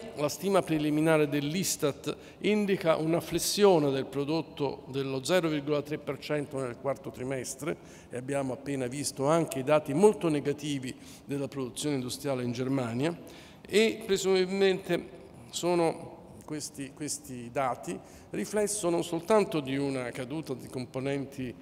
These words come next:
importanti in scambio commerciale, ma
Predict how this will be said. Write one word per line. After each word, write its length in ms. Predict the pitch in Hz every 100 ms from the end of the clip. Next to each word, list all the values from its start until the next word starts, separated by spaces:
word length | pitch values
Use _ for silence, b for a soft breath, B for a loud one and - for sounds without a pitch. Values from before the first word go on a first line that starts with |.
| B
importanti 760 | - 127 - 127 - 170 160 - 110
in 100 | 120
scambio 520 | - 139 131 117 113 - - - - - - -
commerciale, 680 | - 117 120 - 131 117 117
ma 240 | - 143